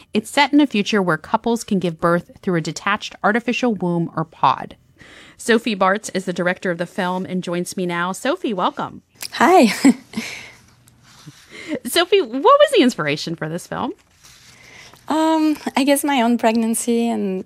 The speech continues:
Speaker 2: you know, I'd always wanted to write a movie about motherhood and the commodification of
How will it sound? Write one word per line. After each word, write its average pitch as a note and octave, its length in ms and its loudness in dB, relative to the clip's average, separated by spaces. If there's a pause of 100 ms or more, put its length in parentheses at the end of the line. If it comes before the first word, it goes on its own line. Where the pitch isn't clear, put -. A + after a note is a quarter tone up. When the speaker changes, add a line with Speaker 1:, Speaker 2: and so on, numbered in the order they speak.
Speaker 2:
you G#3 100 -6
know, F#3 80 -4
I'd F#3+ 220 -4
always G3+ 320 -2
wanted F#3+ 260 -6
to - 240 -12
write F#3 340 -4
a G3 40 -8
movie F3+ 240 -6
about E3+ 220 -4
motherhood F3+ 680 -4
and F3 160 -6
the E3 60 -2
commodification E3 1040 -4
of - 300 -12